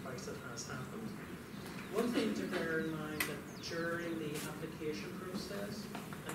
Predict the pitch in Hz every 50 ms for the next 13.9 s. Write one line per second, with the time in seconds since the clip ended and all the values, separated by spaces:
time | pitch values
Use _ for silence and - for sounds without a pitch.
0 | 151 151 160 160 156 151 147 143 135 139 143 147 151 - - - - - - -
1 | 440 - - - - - - - - - - - - - - - - - - -
2 | 190 196 196 - - - - - - 156 160 160 160 156 - 151 143 143 - -
3 | - - - - 143 - - - - - - - - - - - - - - -
4 | - - - - - - - - - - - - - - - - - - - -
5 | - - - - - - - - - - - - - - - - 156 170 190 196
6 | - - 180 - - - - - - - - - - - 156 147 147 143 139 -
7 | - - - - - - - - - - - - - - - - - - - -
8 | - - - - - - - - - - - - - - - - - - - -
9 | - - 143 139 135 135 - - - - - 143 135 - - - - - - -
10 | - - - - - - - - 135 - - - - - 262 - - - - -
11 | - - - - - 131 - - - - - 147 - - 131 127 - 123 123 120
12 | - - - - - - - - - - - - 160 160 - - - - - -
13 | 147 139 - - - - - - - - - 139 131 - - - - -